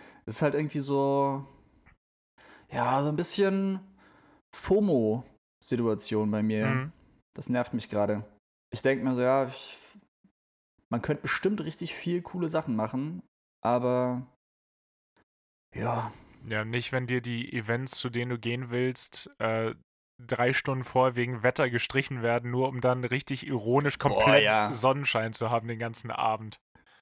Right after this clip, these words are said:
Speaker 1: Ey, so asozial. Ich wollte genau am Dienstag jetzt, also vor, vorgest-, ist ja auch egal, am Dienstag halt, äh, ins Techno-Café.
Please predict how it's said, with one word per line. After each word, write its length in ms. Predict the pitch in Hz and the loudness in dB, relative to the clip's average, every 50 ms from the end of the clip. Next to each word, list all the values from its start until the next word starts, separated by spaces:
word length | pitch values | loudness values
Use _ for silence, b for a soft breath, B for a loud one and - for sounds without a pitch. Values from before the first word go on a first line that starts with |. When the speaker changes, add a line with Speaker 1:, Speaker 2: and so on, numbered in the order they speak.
| _ _ _ - | _ _ _ -6
Speaker 1:
Ey, 240 | 110 107 107 110 107 | -4 -2 -2 -2 -2
so 220 | - 110 107 - - | -2 -4 -4 -4 -4
asozial. 420 | 107 101 113 104 - - 117 113 | -6 -4 -4 -6 -4 -4 -6 -6
Ich 120 | 107 - | -4 -2
wollte 140 | 117 110 107 | -2 -2 -2
genau 180 | - 123 117 110 | 0 0 2 2
am 120 | 107 104 104 | 2 2 0
Dienstag 460 | 113 117 131 - - 120 104 98 101 | 0 -2 -4 -2 -2 -2 0 0 0
jetzt, 220 | 101 113 117 - | 0 -2 -2 -2
also 300 | 85 98 95 98 95 95 | -4 -4 -2 -2 -4 -4
vor, 480 | - - - - - - 107 120 143 151 | -6 -10 -18 -16 -8 -4 -4 -4 -4 -4
vorgest-, 920 | - - - - - 135 147 156 160 160 160 - _ _ - 147 147 - | -8 -14 -16 -10 -8 -6 -6 -6 -8 -10 -12 -16 _ _ -14 -14 -14 -16
ist 160 | - 147 - | -16 -12 -10
ja 60 | - 78 | -8 -8
auch 60 | 101 | -4
egal, 220 | 98 92 98 104 | -2 0 0 0
am 100 | 101 101 | 2 0
Dienstag 360 | 110 120 147 - - 104 - | -2 -2 -2 -2 -2 -2 2
halt, 220 | 107 107 123 - B B B B B B B B B B B B B B B B _ _ _ - | 2 2 2 0 B B B B B B B B B B B B B B B B _ _ _ -8
äh, 260 | 123 127 123 123 120 117 | -4 -4 -2 -2 -4 -4
ins 140 | 110 - | -6 -4
Techno-Café. 760 | - 127 120 - 123 110 117 107 101 - 113 107 117 135 156 | -4 -4 -2 -2 -2 -2 -4 -4 -4 -2 -2 0 0 -2 -4